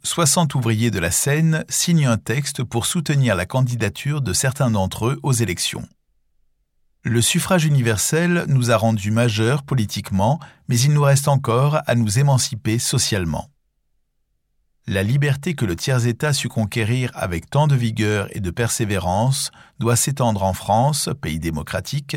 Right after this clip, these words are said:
à tous les citoyens. Droit politique égal implique nécessairement un égal droit social. On a répété à satiété, il n'y a plus de classe.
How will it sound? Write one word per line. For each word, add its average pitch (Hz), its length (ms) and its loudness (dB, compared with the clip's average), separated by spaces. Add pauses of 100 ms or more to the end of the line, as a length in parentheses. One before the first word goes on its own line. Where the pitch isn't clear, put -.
(140)
à 139 120 2
tous 143 140 -4
les 131 100 0
citoyens. 80 520 -4 (1400)
Droit 123 260 2
politique 143 640 0
égal 120 680 2
implique 127 420 0
nécessairement 135 880 2
un 110 160 0
égal 123 320 2
droit 101 200 0
social. 87 680 -4 (960)
On 110 160 0
a 98 80 4
répété 135 540 0 (100)
à - 100 -4
satiété, 127 720 -2 (240)
il 160 160 2
n'y 147 80 2
a 139 60 0
plus - 160 -6
de 92 80 -4
classe. - 560 -6